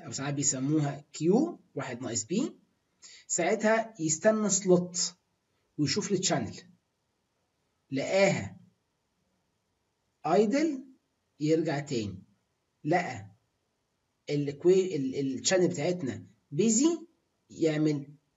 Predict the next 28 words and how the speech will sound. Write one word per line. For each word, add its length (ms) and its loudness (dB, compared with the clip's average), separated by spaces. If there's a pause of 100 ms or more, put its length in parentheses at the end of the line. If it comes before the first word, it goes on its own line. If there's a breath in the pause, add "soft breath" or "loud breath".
(260)
باك 280 0
اوف، 440 -6 (120)
يعني 600 -4
يستخدم 720 -2 (100)
وقت 280 -6
عشوائي. 560 -4 (880)
اوكي، 280 0
باك 260 -4
اوف 300 -2 (120)
اللي 300 -6
هو 80 -2
وقت 240 -4
رد-، 480 -4
راندوم، 500 -4
آه، 320 -6
راندوم 340 -2
تايم 300 -6
يعني. 240 -8 (480)
اوكي، 280 -4
لانها 360 0
بيزي 320 2 (180)
فيستنى 500 0
وقت 220 -2
عشوائي 560 0 (180 loud breath)
ويرجع 340 2
يكرر 380 -2
العمليه 480 -4
تاني. 240 -12